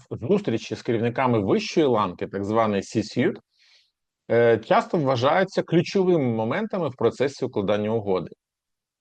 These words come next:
Однак багато продавців стикаються з несподіваними труднощами, коли намагаються застосувати стандартні методи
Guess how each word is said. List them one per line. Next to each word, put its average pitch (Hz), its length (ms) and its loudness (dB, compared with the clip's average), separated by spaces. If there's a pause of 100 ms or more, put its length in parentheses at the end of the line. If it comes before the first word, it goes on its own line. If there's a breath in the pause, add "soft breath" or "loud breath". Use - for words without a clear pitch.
Однак 240 400 2
багато 214 360 4
продавців 202 560 -2
стикаються 202 600 2
з 160 40 0
несподіваними 196 760 2
труднощами, 139 680 -2
коли 127 260 0
намагаються 139 760 -2
застосувати 143 680 0
стандартні 147 640 -2
методи 127 480 -2